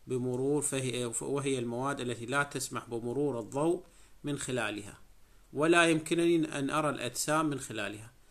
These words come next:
فهي مواد معتمة كما تظهر في جزء الصورة أدناه المشار إليه بالرمز جيم. وهناك مواد مثل الزجاج المحبب والبلاستيك،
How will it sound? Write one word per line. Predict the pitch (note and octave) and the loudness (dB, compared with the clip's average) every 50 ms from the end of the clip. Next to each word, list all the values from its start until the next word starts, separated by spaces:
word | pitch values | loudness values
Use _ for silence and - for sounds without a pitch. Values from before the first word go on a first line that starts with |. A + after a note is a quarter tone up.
| - - - - - - - - - | -20 -20 -20 -20 -20 -20 -20 -20 -10
فهي | - - D3+ C#3+ C3+ B2 A#2+ A#2 | -6 -4 -2 0 0 0 -2 -2
مواد | A2 A2+ A2+ A2+ B2+ C#3 D#3 F3 E3+ - D#3 | -4 -4 -4 -2 0 2 2 2 0 0 -2
معتمة | D#3+ D3+ B2+ - - C3 B2 A2 A2+ A2 - - - - - - - - - - - | -2 -2 -2 -4 -6 -6 -4 -4 -4 -6 -8 -12 -20 -20 -20 -20 -20 -20 -20 -16 -10
كما | - C#3 B2+ B2 A#2 G#2+ | -6 -4 -4 -4 -4 -4
تظهر | - - B2+ A2+ G#2+ A#2+ A#2 A#2+ A#2+ - - - - - - | -4 -6 -6 -6 -4 -6 -6 -6 -6 -8 -14 -20 -20 -20 -16
في | - - B2+ B2 A#2+ | -8 -4 -2 -2 -2
جزء | A2 B2 B2+ A#2 - A2+ | -2 -4 -6 -6 -6 -8
الصورة | G#2+ - - - A#2+ A#2 A#2 A2+ A2+ A#2 - - - - - - | -10 -10 -8 -8 -6 -6 -6 -6 -8 -8 -12 -16 -20 -20 -12 -8
أدناه | B2 A#2+ A2+ A#2 A#2 A2+ A2 A2+ | -8 -8 -6 -6 -6 -6 -6 -6
المشار | A2+ A2+ A2 - - A2+ A2+ A2 | -6 -8 -8 -6 -6 -6 -6 -6
إليه | G#2+ A2 G#2 | -6 -8 -8
بالرمز | G#2 A2 A2 A2 A2+ A#2 A#2+ B2 B2 - - - - - - - - | -8 -10 -10 -8 -6 -6 -6 -6 -6 -10 -12 -18 -20 -20 -20 -16 -10
جيم. | B2 C3+ C3 A2 - - - - - - - - - - - - - | -8 -6 -6 -6 -8 -12 -18 -20 -20 -20 -20 -20 -20 -20 -20 -14 -8
وهناك | C#3 C3+ B2 B2+ C#3+ D#3+ G#3 A#3+ A3+ - - - | -8 -6 -4 -4 -2 -2 -2 -2 -2 -4 -6 -6
مواد | C#3+ C3 C3+ D3+ E3+ F3+ F#3 F#3 E3+ D3 - - | -6 -4 -2 -2 -2 0 0 -2 -2 -4 -6 -6
مثل | C#3 D#3+ E3 - - F3 | -6 -6 -6 -6 -8 -8
الزجاج | D#3 C#3+ B2 B2 A#2+ A#2+ - D3 D3+ D#3+ E3 D#3+ - - | -8 -6 -4 -6 -6 -4 -2 -2 -2 -2 -2 -4 -6 -6
المحبب | B2+ B2+ B2+ C3 B2 B2+ - - C#3+ C3 A#2 A2 A2+ G#2 F#2+ - - - - - - - - - - - - - - - - - - - - - - - - - - - - - - - - - - - - | -4 -4 -2 -4 -4 -4 0 0 0 0 -2 -4 -6 -6 -6 -10 -18 -20 -20 -20 -20 -20 -20 -20 -20 -20 -20 -20 -20 -20 -20 -20 -20 -20 -20 -20 -20 -20 -20 -20 -20 -20 -20 -20 -20 -20 -20 -20 -20 -10 -4
والبلاستيك، | C3+ C#3+ D3 D3 C#3+ B2+ C3+ C#3 D3+ D#3+ D#3 D#3 - - E3+ D#3+ - - | 0 0 2 2 2 2 4 6 6 6 6 4 2 0 -2 -2 -2 -4